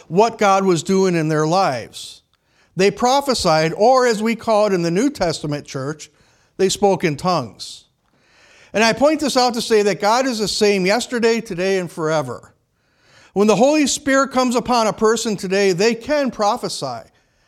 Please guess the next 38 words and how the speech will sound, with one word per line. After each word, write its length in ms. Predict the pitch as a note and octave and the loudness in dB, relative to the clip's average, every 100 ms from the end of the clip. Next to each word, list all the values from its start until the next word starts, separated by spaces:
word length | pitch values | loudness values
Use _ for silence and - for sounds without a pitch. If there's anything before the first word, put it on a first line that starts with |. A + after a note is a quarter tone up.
| _ | _
and 140 | F3 G3 | -4 0
they 140 | A#3 | 0
can 320 | A3+ C4 C#4 | 0 -2 -2
speak 320 | A#3+ - G3 F#3+ | -2 -4 -4 -2
in 120 | D#3+ | -4
tongues. 720 | F#3+ G3+ C3 F2 - - - _ _ _ _ _ - - | -2 -2 -4 -8 -18 -20 -20 _ _ _ _ _ -12 -2
We 100 | G#3 | -2
shouldn't 480 | - D4 C#4+ G#3 - | 2 2 0 -4 -2
discount 600 | G#3 - - C#4 C#4 G#3 | -2 -2 -2 0 0 2
that 220 | F3+ F3 | 0 0
phenomenon 580 | F#3+ F3+ F#3 F#3+ F#3+ F3+ | -2 0 2 0 0 -2
for 160 | F#3 | -2
happening 480 | E3+ A#3+ B3+ F#3+ D#3 | 0 0 0 -2 -2
today. 400 | C#3 C#3+ A#2+ G2+ - _ _ - - | -4 -8 -8 -12 -18 _ _ -20 -4
Within 300 | G3 G3+ B3+ | 0 4 4
our 180 | C4+ B3 | 4 0
fellowship, 640 | G#3 A#3+ B3+ A#3 - G#3 G#3+ | 2 2 2 0 0 0 2
the 120 | F#3 | 0
Assemblies 480 | - A3 A3+ G#3+ F#3+ | 2 0 0 -2 -2
of 80 | |
God, 260 | E3+ D#3+ F3+ | 0 2 2
we 140 | G3+ | 0
say 200 | G3 A3+ | 0 2
that 200 | G#3 G3+ | 2 2
it 120 | F#3+ G3 | 2 0
is 240 | F#3 D#3 | 0 0
the 460 | G#3 C#4 C4 B3 - | 2 2 2 0 -4
initial 480 | - F#3+ G#3+ G#3+ G#3 | -4 0 0 2 0
physical 460 | - A3 G#3+ G#3+ G3 | 2 0 0 0 2
evidence 680 | G3+ A3 F#3+ E3 D#3+ - - - - - | 4 2 2 2 0 -6 -14 -20 -12 -4
of 140 | F3 | 0
the 80 | F3 | 4
Holy 280 | G#3 A#3 G#3 | 4 4 0
Spirit 760 | - G#3 G3 G3 G3+ - _ | -2 0 2 2 -2 -8 _
coming 300 | G3 G3 F#3+ | -4 -2 0
upon 360 | F3 F#3+ F3+ D#3+ | -2 -2 -2 -4
a 40 | |
person. 640 | D#3 E3 D3+ - A#2 - | -4 -4 -4 -4 -10 -12